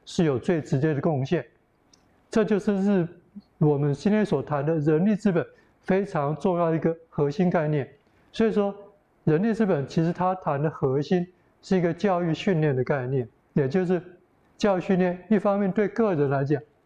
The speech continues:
可以促进他个人创造的收入的提升，对企业而言是代表他在工作上创造对企业的价值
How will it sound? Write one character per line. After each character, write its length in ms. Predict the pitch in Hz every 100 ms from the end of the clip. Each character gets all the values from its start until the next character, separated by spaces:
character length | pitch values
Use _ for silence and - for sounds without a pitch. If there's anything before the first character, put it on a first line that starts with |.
| _ _ _ _ -
可 140 | 202
以 120 | 190 - - - _ _ _ _ _ _ _ _ _
促 280 | - 233 214
进 280 | - 196 185
他 240 | 190 180
个 360 | - 220 196 147
人 280 | 135 131 135
创 380 | - 190 175
造 160 | 170 175
的 120 | 165
收 400 | 160 - 185 185
入 280 | 180 180 - _ _ -
的 120 | 151
提 220 | 127 143 123
升， 240 | 170 147 - - _ _ _ _ -
对 160 | 202 180
企 220 | - 220
业 60 |
而 120 | 180 143
言 240 | 131 127 - _ _ -
是 160 | 190
代 200 | 214 190
表 160 | 143 131
他 240 | - 180
在 240 | 180 180 151
工 300 | - 220 214
作 180 | 196
上 280 | 175 185 170
创 320 | - 220 190 175
造 240 | 190 170
对 300 | 180 175 165
企 260 | - - 190
业 100 | 156
的 120 | 151
价 340 | 185 202 147
值 160 | 127